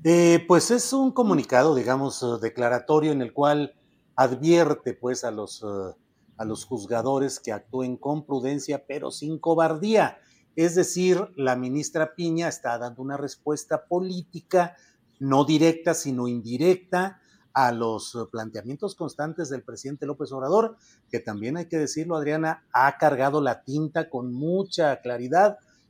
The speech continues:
en cuanto al señalamiento constante de las pifias, los errores,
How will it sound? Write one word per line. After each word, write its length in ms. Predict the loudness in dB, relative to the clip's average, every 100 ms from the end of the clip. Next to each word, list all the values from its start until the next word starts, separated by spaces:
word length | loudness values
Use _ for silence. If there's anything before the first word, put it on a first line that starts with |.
| -2
en 140 | -2
cuanto 540 | 4 4 4 0 0 0
al 100 | 0
señalamiento 680 | -6 -6 -4 -2 -2 -4 -6
constante 840 | -8 -8 0 0 2 0 0 -2 _ _ _ -4
de 240 | 2 2
las 360 | 2 0 -2 _
pifias, 480 | -6 -4 -2 0 0
los 260 | -2 -6 -6
errores, 640 | 0 4 4 4 0 -6